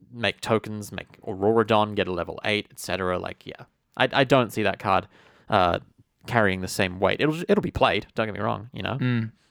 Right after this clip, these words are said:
Speaker 1: It's
Speaker 2: Mm.
Speaker 1: no, it's no Lavarval Chain, that's what I'm saying. <laughs>
Speaker 2: It's no
Speaker 1: That card
Speaker 2: Lavarval
Speaker 1: can never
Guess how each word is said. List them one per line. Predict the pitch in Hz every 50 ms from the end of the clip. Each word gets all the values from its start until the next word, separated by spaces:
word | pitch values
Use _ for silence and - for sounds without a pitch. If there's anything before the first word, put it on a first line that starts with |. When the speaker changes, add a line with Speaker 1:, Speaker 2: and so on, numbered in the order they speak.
| _ -
Speaker 1:
It's | 120 120
Speaker 2:
Mm. | 127
Speaker 1:
no, | 143
it's | 104 92 87 120 120
no | 131 156 156 135
Lavarval | 110 117 113 110 92 95 90 -
Chain, | - 73 - - _
that's | _ - -
what | 95
I'm | 92
saying. | - - - - - - - - - - - - - 160
<laughs> | 165 - 165 - - - 180 190 190 180
Speaker 2:
It's | 120 165 160 151 131
no | 113 107 101 101 101 101 104
Speaker 1:
That | 131 139 95
card | - 107 101 95
Speaker 2:
Lavarval | 87
Speaker 1:
can | - 98
never | 92 92